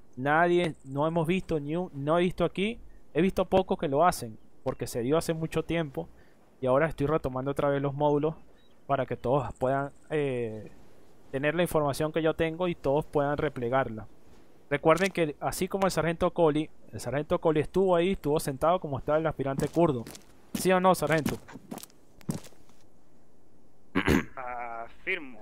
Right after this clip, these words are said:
Speaker 2: harto tiempo.
Speaker 1: Tuvo mucho tiempo como, como aspirante, después fue soldado, después fue soldado primero y fue creciendo. Así todos ustedes van a llegar.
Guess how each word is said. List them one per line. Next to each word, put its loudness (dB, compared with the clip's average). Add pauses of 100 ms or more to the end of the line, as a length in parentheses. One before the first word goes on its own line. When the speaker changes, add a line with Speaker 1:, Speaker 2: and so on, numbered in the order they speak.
Speaker 2:
harto -14
tiempo. -14
Speaker 1:
Tuvo 4
mucho 6
tiempo 2
como, 0 (140)
como 0
aspirante, 2
después 2
fue -2
soldado, 6
después 2
fue -4 (320)
soldado 6
primero 0
y -2
fue 2
creciendo. -2
Así -6
todos 4
ustedes 0
van 0
a -4
llegar. -2